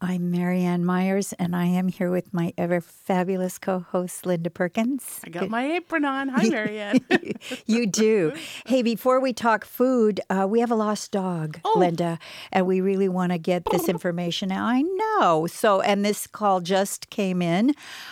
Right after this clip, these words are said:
Speaker 1: um, just a few minutes ago. So, uh, everybody, heads up.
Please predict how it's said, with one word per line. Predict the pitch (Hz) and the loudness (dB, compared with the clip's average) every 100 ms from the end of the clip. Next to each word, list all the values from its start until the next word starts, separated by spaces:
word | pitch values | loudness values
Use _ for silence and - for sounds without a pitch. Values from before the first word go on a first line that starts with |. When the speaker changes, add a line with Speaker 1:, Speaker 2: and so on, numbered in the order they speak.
| - | -10
Speaker 1:
um, | - 185 - 202 175 | -2 -2 0 -4 -2
just | 190 175 - | -2 -4 -4
a | 185 175 - | -2 0 -2
few | - 208 | -2 0
minutes | 196 180 - | 2 0 -2
ago. | - 165 160 | -4 -2 -2
So, | 156 - 226 180 156 - - | -4 0 2 4 0 -2 -2
uh, | 170 170 - - | -2 -2 -6 -2
everybody, | 202 220 247 190 170 160 151 - _ - | 0 2 0 2 2 0 -6 -10 _ -4
heads | 202 226 240 | 2 2 4
up. | 247 226 220 | 4 4 0